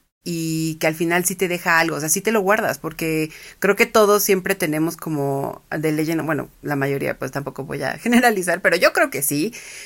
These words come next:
eh, muchos, muchos, muchos tenemos siempre esta, algo de esta franquicia en el corazón. O sea, como que sí es súper fácil que te llegue a, a lo emocional gracias a estos elementos. Creo que es una gran,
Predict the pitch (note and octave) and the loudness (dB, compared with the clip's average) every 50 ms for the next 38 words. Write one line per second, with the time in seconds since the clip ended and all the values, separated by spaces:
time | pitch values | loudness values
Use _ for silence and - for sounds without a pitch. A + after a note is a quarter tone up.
0 | - - - - F3 E3+ E3 E3 D#3+ D#3+ D3+ - - G#3+ B3 C4+ - D4 C#4 B3 | -16 -8 -4 -2 0 0 0 0 0 -2 -2 -2 -2 -2 -2 0 0 0 0 2
1 | A#3+ A3+ G#3+ - A3+ G#3 G3 F#3 F3 F3 - F#3 F#3+ F#3+ - E3+ D#3 D#3 D3 D3+ | 0 0 0 0 -2 -2 0 -2 -2 -2 -4 -6 -6 -4 -4 -2 -2 0 0 -2
2 | D#3 E3 F3 - - - F3+ E3+ E3+ D#3+ E3+ F3 F3 E3 D#3+ D#3+ E3 - D#3+ D#3 | -2 -2 -4 -4 -4 -4 -2 -2 -2 -2 -4 -2 -2 -2 -4 -4 -4 -4 -2 -2
3 | C#3+ - - D#3+ F3+ F#3+ G3 F#3+ F3+ E3 E3 E3 F3 E3 - - D3 C#3+ C#3 D3+ | -2 0 2 4 4 4 4 2 0 0 -2 -4 -4 -4 -4 -4 -6 -6 -6 -6
4 | D3 C#3+ - E3+ E3 F3 E3+ - - - - C#3+ C#3+ C#3 C3+ - C3 G#2 - - | -6 -6 -4 -4 -4 -4 -4 -6 -8 -8 -8 -6 -6 -6 -6 -8 -10 -10 -8 -10
5 | - - - _ _ _ - - D3 C#3 C#3+ C#3 - D3+ D#3 D#3 - E3 D#3+ - | -12 -14 -16 _ _ _ -16 -12 -10 -8 -8 -6 -6 -6 -6 -6 -6 -6 -2 -2
6 | F#3+ F#3 F3+ - - A3+ G#3 - - - F#3+ F3+ F3+ - - F3 E3 E3 - - | -2 -2 -2 -4 -4 -4 -4 -4 -4 -4 -4 -4 -2 -2 0 0 2 2 0 -2
7 | D#3+ D#3 D#3 - C#3 - D3 C#3+ C#3+ D3 D3 D3+ D#3 C#3+ C#3+ C3+ B2 - - - | -4 -6 -8 -10 -10 -8 -6 -6 -4 -4 -4 -2 -2 0 0 -2 -2 -6 -10 -20
8 | - - - - - - D3+ D#3 D#3 D#3 D3+ D3 D3 C#3+ - D3+ D3 D#3+ D#3+ D#3+ | -20 -20 -20 -8 0 2 4 4 4 4 4 2 0 0 0 0 0 0 0 0
9 | D#3 D#3+ D#3 D#3 D3+ E3 E3 D#3+ D3 C#3+ C#3+ - D3+ - C#3+ C3 C3+ C3+ C#3 C#3+ | 2 2 2 2 0 -2 -2 -2 -4 -4 -4 -4 -6 -6 -4 -4 -4 -4 -4 -4
10 | C3 - - - - - - _ - - G#3+ B3 C4 A#3 B3 A#3 G#3+ G3 F#3 F#3 | -6 -8 -12 -14 -16 -18 -18 _ -10 -6 -4 -4 -2 0 2 2 4 4 4 4
11 | F#3 F3+ F3+ F3+ F3+ F3 D#3+ C#3+ - - | 4 2 2 2 0 0 -2 -4 -6 -8